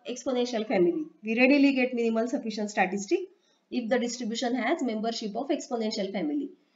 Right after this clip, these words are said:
So, uh, can we have similar result for Pitman family?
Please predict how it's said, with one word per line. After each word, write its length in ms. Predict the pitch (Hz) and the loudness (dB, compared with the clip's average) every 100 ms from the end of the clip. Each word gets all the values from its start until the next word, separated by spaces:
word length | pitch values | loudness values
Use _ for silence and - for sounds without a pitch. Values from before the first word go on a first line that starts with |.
| _ _ | _ _
So, 540 | 262 254 269 285 - | 2 6 6 2 -4
uh, 240 | - 196 185 | -2 0 0
can 220 | 190 254 | 2 4
we 140 | 320 294 | 4 4
have 200 | 285 294 | 4 2
similar 380 | 269 240 240 | 2 4 4
result 380 | 247 226 226 262 | 2 2 0 -2
for 160 | 254 233 | -4 -4
Pitman 400 | 226 202 220 254 | -6 -6 -4 -2
family? 480 | 220 190 190 330 | -2 0 0 -2